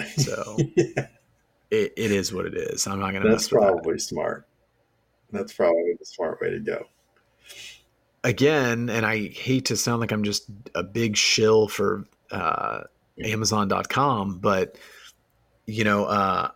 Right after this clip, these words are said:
Speaker 1: I bought, I think I Googled, like, I Googled, I Amazon searched, like,
Speaker 2: <laughs>
Speaker 1: um,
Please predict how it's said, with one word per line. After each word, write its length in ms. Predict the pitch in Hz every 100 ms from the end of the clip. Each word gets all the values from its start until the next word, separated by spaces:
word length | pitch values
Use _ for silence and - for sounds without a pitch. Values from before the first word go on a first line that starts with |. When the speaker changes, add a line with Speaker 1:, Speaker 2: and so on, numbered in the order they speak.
| _ -
Speaker 1:
I 180 | 110
bought, 480 | 117 113 110 107 - -
I 60 |
think 680 | 101 - 135 151 143 - - _ _ _ -
I 80 | 107
Googled, 520 | 98 117 117 113 101
like, 420 | 98 98 95 - -
I 80 | 95
Googled, 440 | 90 92 92 92 -
I 80 | 107
Amazon 540 | 107 156 131 110 98
searched, 600 | - - 107 - - - -
like, 180 | 104 95
Speaker 2:
<laughs> 40 |
Speaker 1:
um, 440 | 101 98 95 95